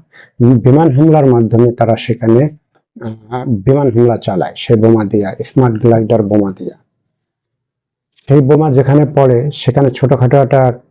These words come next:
মানে, আহ, ধ্বংস একটা নীলা খেলা মানে সেখানে শুরু হয়ে যায় বা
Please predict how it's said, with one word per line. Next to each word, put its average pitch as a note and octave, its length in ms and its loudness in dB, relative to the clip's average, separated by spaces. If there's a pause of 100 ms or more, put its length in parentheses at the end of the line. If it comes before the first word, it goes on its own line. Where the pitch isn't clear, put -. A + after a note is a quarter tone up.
(140)
মানে, A2 540 2 (480)
আহ, A2 160 -4
ধ্বংস B2 520 -2 (1120)
একটা B2+ 240 -2
নীলা B2 260 4
খেলা A#2 260 0
মানে A2 440 -2
সেখানে G2+ 600 -2
শুরু A#2 280 0
হয়ে A2 260 2
যায় A2 220 2
বা G#2 380 -2